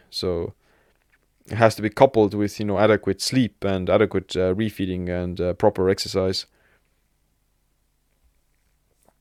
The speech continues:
Is there a recovery period required between longer fasts?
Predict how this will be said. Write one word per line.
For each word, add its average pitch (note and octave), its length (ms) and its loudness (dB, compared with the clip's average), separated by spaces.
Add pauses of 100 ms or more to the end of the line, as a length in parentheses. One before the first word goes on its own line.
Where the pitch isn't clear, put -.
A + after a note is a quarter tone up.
(3000)
Is C3+ 200 2
there C3+ 180 10
a B2+ 80 10
recovery A#2+ 600 6
period A#2+ 420 4
required G#2+ 600 6
between A2 380 -2
longer A2+ 260 4
fasts? - 800 0